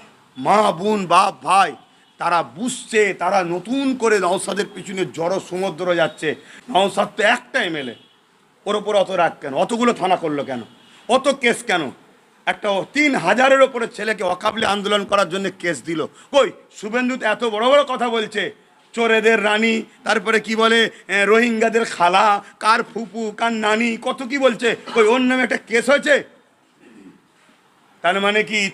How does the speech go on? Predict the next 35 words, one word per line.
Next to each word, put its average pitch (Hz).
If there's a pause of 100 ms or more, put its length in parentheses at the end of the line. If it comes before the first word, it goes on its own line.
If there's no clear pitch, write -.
চা 240
খাওয়াবার 269
সময় 254
শুভেন্দুকে 262
ডাকো, 190
চা 190
খাওয়াতে 190
হবে 175
আমার 175
ভাইকে। 165 (240)
কেন? 233
শুভেন্দু 196
বলে 175
দেবে, 240 (340)
"দিদি 185
ঠিক 185
লাইনে 185
আছে, 240 (300)
ওই 190
দিক 175
তো 190
অমি-, 170
অমিত 196
শাহ, 190
মোদি 180
বলবে, 214
বাংলায় 175
দিদি 143
থাক।" 233 (420)
আরে, 262
বাংলায় 247
মমতাকে 233
বিজেপি 214
বাঁচিয়ে 208
রেখেছে, 208